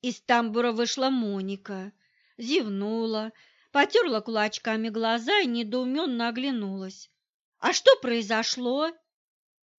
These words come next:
И где Павел?» «Ещё одна!» проворчал Дворкин. «Господа и дамы,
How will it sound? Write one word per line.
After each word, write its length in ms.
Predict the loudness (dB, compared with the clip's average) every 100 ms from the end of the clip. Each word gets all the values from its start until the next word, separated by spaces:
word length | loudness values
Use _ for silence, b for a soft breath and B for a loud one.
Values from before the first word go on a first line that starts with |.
| _ _
И 120 | 2
где 260 | 4 6 6
Павел?» 640 | 8 6 4 0 -6 -10 -20 _ _ _ _ _ _ _ _ _ -2
«Ещё 580 | 4 6 4 4 4 2
одна!» 680 | 0 -4 -4 -4 -4 -6 -14 _ _ _ _ _ _
проворчал 680 | -6 -2 -2 -4 -4 -4 -4
Дворкин. 760 | -4 -6 -6 -8 -10 -10 -10 -14 _ _ _ _ _ -2
«Господа 920 | 4 4 2 2 6 6 6 6 8
и 100 | 6
дамы, 800 | 2 2 2 2 -2 -6 -8 -12